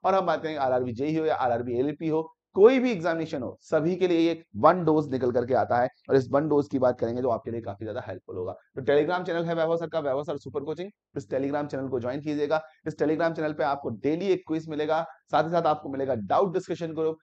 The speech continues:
डाउट डिस्कशन ग्रुप में आप अपने डाउट पोस्ट करेंगे, जहां पर वैभव सर और आपके स्टूडेंट्स, आपके भाई बहन जो भी हैं, ठीक है, वो सभी लोग वहां पर आपके सॉल्यूशंस दे रहे होते हैं, ठीक है।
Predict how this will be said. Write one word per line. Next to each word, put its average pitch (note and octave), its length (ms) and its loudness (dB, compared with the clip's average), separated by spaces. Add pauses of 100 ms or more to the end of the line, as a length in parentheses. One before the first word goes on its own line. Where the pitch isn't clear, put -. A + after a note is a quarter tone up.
(140)
डाउट D#3+ 260 4
डिस्कशन F3+ 400 -2
ग्रुप D#3+ 220 -4
में D#3+ 60 -2
आप D3+ 180 -2
अपने C#3+ 180 -6
डाउट D3 340 0
पोस्ट E3 260 -6
करेंगे, D3 260 -4
जहां C3+ 200 -6
पर C3 100 -6
वैभव A2 280 -4
सर C3+ 160 -6
और B2 140 -2
आपके A2 280 -6
स्टूडेंट्स, A#2+ 400 -10 (200)
आपके - 220 -2
भाई C3+ 320 6
बहन G#2+ 280 2
जो C3 120 8
भी C3 100 6
हैं, G#2 100 4 (300)
ठीक D#3+ 100 6
है, F#3 260 4
वो D#3 100 4
सभी D3 280 6
लोग D3 200 8
वहां A#2+ 180 2
पर B2+ 140 2
आपके A2+ 220 0
सॉल्यूशंस A2 420 -4
दे G2+ 200 -2
रहे A2 140 -2
होते G#2 260 -10
हैं, G2 100 -8
ठीक C#3+ 120 -4
है। D#3 80 0